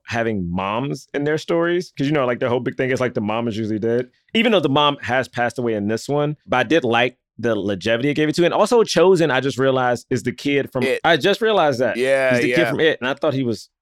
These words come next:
Speaker 1: I don't know, man. I just like the fact that this kid got to be, like,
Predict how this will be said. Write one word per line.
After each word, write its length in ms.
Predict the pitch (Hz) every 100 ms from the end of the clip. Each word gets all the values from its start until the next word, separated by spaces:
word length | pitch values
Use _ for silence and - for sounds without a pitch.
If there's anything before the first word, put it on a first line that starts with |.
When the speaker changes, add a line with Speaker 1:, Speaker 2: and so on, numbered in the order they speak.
| -
Speaker 1:
I 120 | 262
don't 200 | 339 214
know, 140 | 160
man. 200 | 147 160 175
I 80 | 240
just 180 | 277
like 220 | 165 180 165
the 80 |
fact 280 | - 160 151
that 100 | 143
this 120 | 139
kid 260 | - 143 135
got 180 | 131 127
to 100 | 123
be, 200 | 120 123
like, 340 | 113 107 101